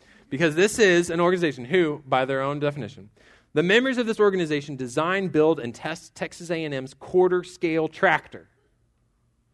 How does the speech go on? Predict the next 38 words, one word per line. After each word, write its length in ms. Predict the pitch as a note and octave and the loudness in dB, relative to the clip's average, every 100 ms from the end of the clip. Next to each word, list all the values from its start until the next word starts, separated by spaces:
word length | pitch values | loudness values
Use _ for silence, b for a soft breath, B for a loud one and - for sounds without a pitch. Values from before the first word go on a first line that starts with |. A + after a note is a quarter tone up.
| _ _ | _ _
Which 160 | A#2+ C3 | -16 -14
you're 100 | B2 | -14
thinking, 280 | A#2+ G#2+ | -14 -12
"What 120 | G#2 C#3+ | -8 -6
is 100 | C#3 | -8
a 40 | |
quarter-scale 480 | - D3+ C3+ - C3+ | -8 -8 -8 -8 -8
tractor?" 340 | - E3+ - | -6 -6 -6
I've 100 | G2 | -14
seen 160 | - D3+ | -10 -8
tractors. 540 | C#3 A#2+ - E3 E3 | -4 -4 -4 -12 -12
I 60 | A#2+ | -14
think 140 | C3 | -12
they're 100 | B2+ | -8
a 40 | A#2 | -8
pretty 160 | C3+ | -8
good 160 | A#2+ G#2+ | -8 -8
size. 400 | - A2 B2 C3 b b | -4 -4 -4 -8 b b
Yet 180 | - F3 | 0 0
some 260 | - A3+ C4 | 0 0 0
people 340 | G3 D#3 D#3 | -4 -4 -2
look 140 | D3+ D3+ | -2 -4
at 60 | |
tractors 320 | - D#3 D3+ | -4 -6 -4
like, 160 | C#3 C3 | -4 -4
"You 60 | D3+ | -4
know 100 | F3+ | -4
what? 160 | G#3+ - | -4 -6
I 40 | |
want 180 | D3+ E3+ | -8 -6
that 100 | D#3 | -8
to 60 | |
be 100 | B2+ | -8
one-fourth 480 | A2 A#2+ D#3+ - D3 | -8 -6 -6 -6 -8
of 60 | - | -8
its 100 | G2 | -16
current 240 | - A2 | -12 -12
size." 500 | G#2+ A2 F#2+ E2+ - | -10 -10 -10 -14 -20